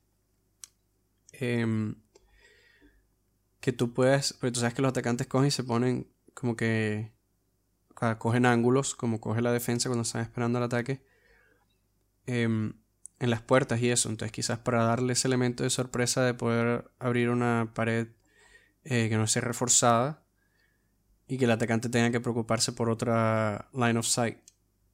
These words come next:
O, o simplemente entrar por ahí rápido, apuntar y disparar.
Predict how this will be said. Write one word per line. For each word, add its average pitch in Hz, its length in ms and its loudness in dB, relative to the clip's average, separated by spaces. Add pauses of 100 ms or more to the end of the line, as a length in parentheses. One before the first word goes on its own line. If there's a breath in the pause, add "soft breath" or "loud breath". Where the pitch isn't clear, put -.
(1400)
O, 139 480 2
o 135 80 -14
simplemente 120 540 -2 (160)
entrar 120 360 -4
por 123 140 0
ahí 123 340 0 (500)
rápido, 131 440 0
apuntar 117 360 0
y 123 40 0
disparar. 123 520 -2